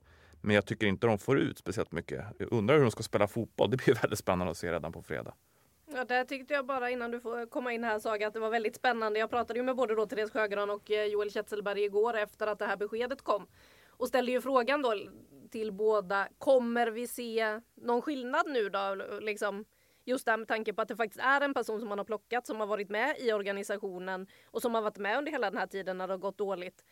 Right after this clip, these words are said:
Speaker 2: Eh, och, eh, Therese Sjögran svarade blixtsnabbt på den frågan, absolut. Eh, och så frågade jag då, "Ah, okej, hur då då?" Så bara, "Nej, det kommer ni få se." Så att det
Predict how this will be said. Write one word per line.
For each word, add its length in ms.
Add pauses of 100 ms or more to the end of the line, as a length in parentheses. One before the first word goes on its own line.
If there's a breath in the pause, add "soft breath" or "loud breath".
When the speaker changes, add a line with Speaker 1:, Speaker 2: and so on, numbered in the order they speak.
(280 soft breath)
Speaker 2:
Eh, 420
och, 320
eh, 140
Therese 240
Sjögran 400
svarade 320
blixtsnabbt 720
på 60
den 180
frågan, 380
absolut. 720 (960)
Eh, 460
och 100
så 120
frågade 300
jag 80
då, 60
"Ah, 300
okej, 460
hur 200
då 140
då?" 100
Så 80
bara, 160
"Nej, 140
det 200
kommer 240
ni 120
få 240
se." 360
Så 140
att 100
det 460